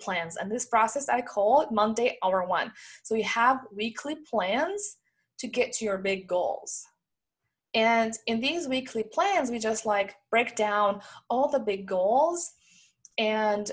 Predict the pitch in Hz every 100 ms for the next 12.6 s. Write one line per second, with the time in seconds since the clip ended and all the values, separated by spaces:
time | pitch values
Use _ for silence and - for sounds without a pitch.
0 | - 202 196 196 190 185 180 170 247 -
1 | _ _ _ _ _ 220 240 226 214 220
2 | 196 196 - 214 254 269 - 226 196 -
3 | - 196 220 247 277 277 233 208 214 -
4 | - 202 208 247 247 - 233 240 233 -
5 | 233 220 226 214 196 285 381 254 226 233
6 | - - - _ 214 208 202 220 349 277
7 | 240 254 - - - - 220 - 247 247
8 | 247 247 - 202 214 - 214 202 196 196
9 | 208 208 208 _ 214 202 196 - 220 233
10 | 254 254 208 196 190 190 190 190 202 185
11 | 180 - - - 170 175 175 175 131 -
12 | 202 196 196 175 175